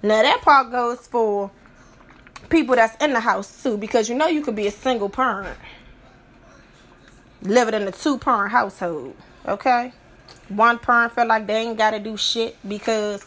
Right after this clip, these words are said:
they waking up and going to sleep there. Mm-mm. Not off the hook. No. I don't give a fuck you in here. I see your ass. I see you.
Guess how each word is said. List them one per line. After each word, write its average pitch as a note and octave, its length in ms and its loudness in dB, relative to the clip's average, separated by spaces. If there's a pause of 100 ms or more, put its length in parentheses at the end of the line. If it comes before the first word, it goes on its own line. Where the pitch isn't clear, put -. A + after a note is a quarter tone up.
(120)
they G#3 380 -2 (840)
waking A#3+ 460 4
up A#3 160 2
and G3+ 120 -4
going G#3+ 200 0
to G3+ 60 -2
sleep A#3+ 340 -6
there. A#3+ 360 -2 (1300)
Mm-mm. G#3+ 560 -2 (260)
Not B3+ 200 4
off B3 180 -2
the A#3 100 -4
hook. A#3+ 220 -4 (140)
No. B3 300 0 (580)
I B3+ 80 0
don't D#4 120 0
give C4+ 120 -4
a G#3+ 80 -2
fuck B3 320 -4
you A#3+ 140 -4
in A#3+ 120 -2
here. B3 200 -6 (2500)
I D4+ 140 6
see F#4 260 0
your A3+ 180 0
ass. F3 260 -6 (1000)
I A4+ 100 8
see A4 360 4
you. G#4 180 2